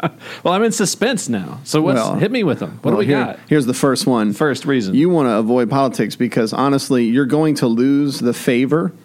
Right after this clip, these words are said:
Speaker 2: of many people.
Speaker 1: Yep.
Speaker 2: Why pay the cost?
Speaker 1: Yep. Yep. I think that's fair. I, I, what I've found is, um, we kind of are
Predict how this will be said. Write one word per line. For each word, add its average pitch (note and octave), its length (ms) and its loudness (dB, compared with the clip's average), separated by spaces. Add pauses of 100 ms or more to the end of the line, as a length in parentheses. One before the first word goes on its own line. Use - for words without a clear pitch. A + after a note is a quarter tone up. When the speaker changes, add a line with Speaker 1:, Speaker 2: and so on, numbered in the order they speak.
(140)
Speaker 2:
of A#2+ 180 0
many C#3 400 2
people. A2 420 -2 (540)
Speaker 1:
Yep. F#2 280 -6 (680)
Speaker 2:
Why D#3+ 300 2
pay F#3 220 0
the F3+ 100 -4
cost? - 480 -6
Speaker 1:
Yep. G2 200 -4 (1160)
Yep. F#2 240 -8 (880)
I F3 60 -2
think A3+ 160 -4
that's D3 220 -2
fair. A#2+ 360 -4 (160)
I, E3+ 280 -2
I, F3 40 -2
what F#3 160 0
I've G#3+ 160 -4
found D3+ 320 -2
is, A2+ 340 -2
um, A2 480 -6 (440)
we D3+ 100 0
kind D#3+ 240 -2
of G#2 240 -2
are F#2 240 -6